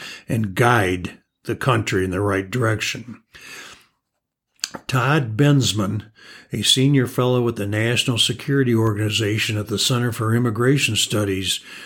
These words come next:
wrote in the Hillsdale College Imprimis,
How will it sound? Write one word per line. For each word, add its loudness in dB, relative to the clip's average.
wrote 2
in -2
the -2
Hillsdale 2
College -2
Imprimis, 0